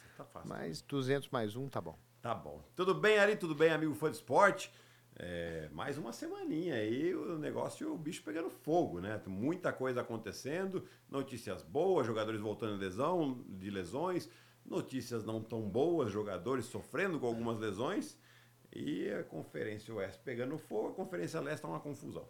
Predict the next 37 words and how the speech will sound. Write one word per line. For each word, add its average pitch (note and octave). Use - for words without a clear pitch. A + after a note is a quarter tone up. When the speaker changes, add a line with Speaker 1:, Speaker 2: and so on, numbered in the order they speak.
Speaker 2:
Pois C#3+
é, A#2
né? A2
Com A#2
a B2
derrota B2
do B2
Oklahoma C3+
ontem, D3
né? D3+
Tomaram A2+
a A2+
tunga D#3
pro -
Indiana, B2+
Speaker 1:
Hum. G#2
Speaker 2:
e A#2
aí C3
o B2
Denver C#3
e C#3
Oklahoma C3
agora D3
têm D#3+
a D3+
mesma D3
campanha, D3+
quarenta A#2+
e B2+
cinco C#3
vitórias C3
e E3
vinte D3+
derrotas D3
pros D#3+
dois D3
lados. A2